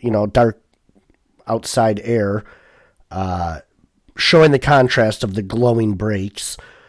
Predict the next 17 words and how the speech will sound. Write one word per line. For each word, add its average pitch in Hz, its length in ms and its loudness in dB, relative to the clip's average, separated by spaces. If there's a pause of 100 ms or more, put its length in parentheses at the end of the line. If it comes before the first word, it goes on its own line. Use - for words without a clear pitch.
(640)
And 143 380 2
it 165 120 0
was 143 380 -4 (320)
also 170 380 4
abundantly 127 520 0
clear 131 340 0
who 139 120 -4
was 117 220 -2
using 120 240 -2
them 107 160 -2
up 120 180 -4
and 92 100 -8
who 104 100 -6
wasn't. 90 460 -12 (600)
Uh, 85 380 -12 (1800)
Denny 139 240 0
Hamlin 123 540 2